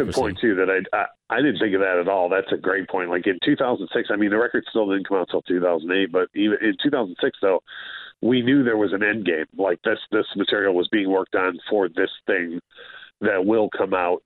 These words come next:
Speaker 2: you know, and, I mean, again, it didn't come out for another, er, two years after those leaks, but we knew what the end game was. And with this, this, I mean, this stuff just kinda popped up out of nowhere. And like you said, it's kinda like,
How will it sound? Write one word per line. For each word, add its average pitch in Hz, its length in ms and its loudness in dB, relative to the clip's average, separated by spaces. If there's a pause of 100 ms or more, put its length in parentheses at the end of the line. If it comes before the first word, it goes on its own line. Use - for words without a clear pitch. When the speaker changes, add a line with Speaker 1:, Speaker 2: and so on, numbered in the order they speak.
(120)
Speaker 2:
you 113 120 2
know, 92 240 0
and, 101 140 2
I 98 140 0
mean, 98 260 2
again, 92 380 0
it 80 80 -4
didn't 90 240 -6
come 104 80 0
out 90 180 -2
for 92 80 -2
another, 92 360 0
er, 87 300 0 (100)
two 107 100 2
years 92 340 0
after 90 240 -2
those 85 240 -2
leaks, 165 280 2 (760)
but 107 120 0
we 110 100 2
knew 135 100 2
what 104 100 0
the 101 120 2
end 120 160 0
game 87 180 0
was. 87 180 0
And 85 120 -2
with 90 160 0
this, 156 140 0 (100)
this, 113 140 0 (120)
I 104 80 2
mean, 92 300 0
this 110 140 0 (140)
stuff 101 280 -2
just - 160 -2
kinda 95 200 -2
popped 87 280 -4
up - 100 -4
out 87 140 2
of 92 80 -2
nowhere. 107 260 2
And 87 100 -2
like 87 200 -2
you 110 80 2
said, 87 240 -2
it's 80 180 -6
kinda 90 180 0
like, 85 220 0